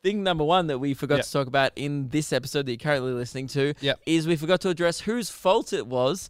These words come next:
Speaker 2: Yes.
Speaker 1: uh, from the emergency episode on Tuesday.
Speaker 2: Yep.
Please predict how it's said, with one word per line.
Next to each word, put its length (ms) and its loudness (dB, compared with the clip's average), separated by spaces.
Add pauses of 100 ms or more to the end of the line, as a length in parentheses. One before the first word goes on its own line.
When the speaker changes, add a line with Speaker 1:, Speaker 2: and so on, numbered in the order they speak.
Speaker 2:
Yes. 340 -6
Speaker 1:
uh, 360 6
from 420 0
the 100 0
emergency 560 0
episode 480 -2
on 240 0
Tuesday. 760 -2
Speaker 2:
Yep. 240 0